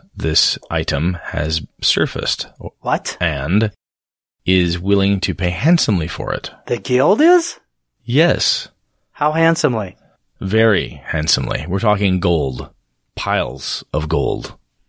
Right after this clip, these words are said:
Speaker 2: Okay, my imagination is pretty big. Can you put, like, some sort of number on that, Corwin?
Speaker 1: I've been told that the coffers are wide open and that, um, you will be paid your weight in gold.
Speaker 2: I better fatten up and find it then.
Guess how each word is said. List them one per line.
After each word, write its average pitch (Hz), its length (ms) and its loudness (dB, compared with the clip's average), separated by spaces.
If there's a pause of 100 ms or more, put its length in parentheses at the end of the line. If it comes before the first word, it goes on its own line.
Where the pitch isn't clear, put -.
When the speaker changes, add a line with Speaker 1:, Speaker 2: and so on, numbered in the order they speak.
(160)
Speaker 2:
Okay, 135 380 -2
my 123 200 -2
imagination 143 760 0
is 117 160 0
pretty 143 380 -2
big. 127 400 2
Can 135 160 0
you 127 100 4
put, 143 280 0
like, 123 180 -2
some 131 180 -2
sort 127 260 0
of 117 80 0
number 131 460 2
on 185 220 2
that, 190 220 0
Corwin? 202 560 2 (460)
Speaker 1:
I've 107 200 2
been 135 180 2
told 127 260 4
that 120 80 4
the 104 120 2
coffers 113 460 0
are 107 100 6
wide 98 280 0
open 147 360 2
and 98 320 0
that, 98 300 2
um, 90 240 2
you 92 140 4
will 95 320 4 (120)
be 95 100 2
paid 107 300 0
your 98 160 4
weight 95 260 2
in 92 160 2
gold. 71 400 0 (500)
Speaker 2:
I 123 160 -2
better 139 460 0
fatten 143 520 -2
up 139 220 2
and 117 180 -2
find 139 420 0
it 104 180 -6
then. 95 360 -2